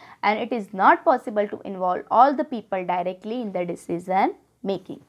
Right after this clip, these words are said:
Yes, so students, that's all for the chapter. I hope you understand this particular chapter, government. What you have to do, you have to already written the terms to know of this chapter. Today I am going to share you the P D F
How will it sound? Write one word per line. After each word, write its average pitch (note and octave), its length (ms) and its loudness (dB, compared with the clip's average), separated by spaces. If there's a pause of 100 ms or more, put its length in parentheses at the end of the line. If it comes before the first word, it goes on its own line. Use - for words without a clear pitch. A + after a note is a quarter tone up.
(400)
Yes, C#4+ 320 2 (340)
so D4+ 360 0
students, A#3+ 520 -4
that's F#3+ 320 0
all A#3+ 180 8
for C4 220 4
the A3+ 100 -4
chapter. A3 580 -2
I F#3+ 180 -2
hope G#3+ 340 0
you D4 100 0
understand A#3 540 -2
this A#3+ 160 -6
particular G3 480 -2
chapter, G3 560 0
government. G3 560 0 (540)
What C4+ 340 6
you F4+ 200 4
have D#4 280 4
to A3 140 -8
do, F3+ 200 -8
you G#3+ 120 -4
have A3+ 260 -2
to B3 100 -4
already G#3+ 440 -2
written B3 340 -2
the A#3 80 -4
terms A3 380 0
to B3+ 120 -6
know A#3+ 220 0
of G#3+ 140 0
this A3+ 240 -8
chapter. A#3+ 400 0 (500)
Today C#4+ 220 4
I G4 80 10
am F#4+ 100 2
going D#4+ 240 0
to D4 140 -4
share A#3 280 4
you G#3+ 280 -4 (360)
the A3 140 -2
P C#4 240 2
D D#4+ 160 6
F E4 160 4